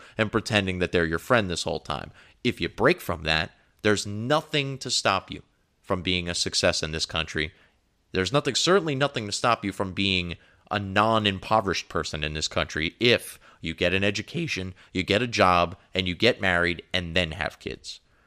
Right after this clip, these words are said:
And hi, for the record, those of you who know me personally, I'm not speaking hypocritically here. I had a ki-, I had a kid out of wedlock. My daughter, well, I never married my daughter's mother. We were together for a while. I was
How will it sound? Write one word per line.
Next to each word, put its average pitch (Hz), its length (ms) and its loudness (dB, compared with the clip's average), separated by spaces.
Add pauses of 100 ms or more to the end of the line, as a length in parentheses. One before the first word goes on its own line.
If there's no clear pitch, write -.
(280)
And 95 160 0
hi, 87 340 2 (240)
for - 160 -2
the 95 140 2
record, 107 480 2
those 98 200 6
of 90 80 -4
you 92 100 0
who 92 40 0
know 90 140 0
me 87 100 -2
personally, 113 540 2 (360)
I'm 107 160 4
not 92 200 2
speaking 92 500 -2
hypocritically 110 680 0
here. 127 300 2 (100)
I 87 140 4
had 92 120 4
a 101 60 0
ki-, 107 280 0
I 92 120 4
had 90 120 4
a 95 40 -2
kid 104 180 0
out 98 140 6
of 95 60 2
wedlock. 82 440 -2
My 78 140 -6
daughter, 80 520 0
well, 73 220 -4
I 76 120 -2
never 80 200 -6
married 87 380 0
my 87 140 -2
daughter's 90 360 0
mother. 101 340 0 (320)
We 73 120 -10
were 78 100 -10
together 90 320 2
for 95 140 0
a 87 60 2
while. 104 520 4 (160)
I 87 60 -2
was 78 220 -6